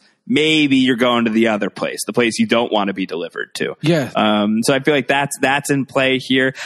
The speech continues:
Speaker 1: I guess, you know, let me, let me establish this with you, Antonio, because for me, I feel like this episode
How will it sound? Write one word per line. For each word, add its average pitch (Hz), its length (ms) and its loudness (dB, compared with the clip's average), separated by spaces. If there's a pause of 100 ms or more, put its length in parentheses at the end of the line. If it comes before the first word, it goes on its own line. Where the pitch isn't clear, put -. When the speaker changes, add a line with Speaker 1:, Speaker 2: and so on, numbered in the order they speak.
Speaker 1:
I 269 80 0
guess, 302 180 -2
you 269 80 4
know, 269 160 0 (240)
let 277 160 2
me, 285 160 -6
let 262 100 2
me 302 140 0
establish 208 500 0
this 160 200 0 (120)
with 127 200 0
you, 117 440 2
Antonio, 110 440 0
because 117 260 -2
for 120 160 2
me, 214 400 2 (220)
I 180 180 0
feel 185 220 0
like 160 180 0
this 147 160 0
episode 135 540 0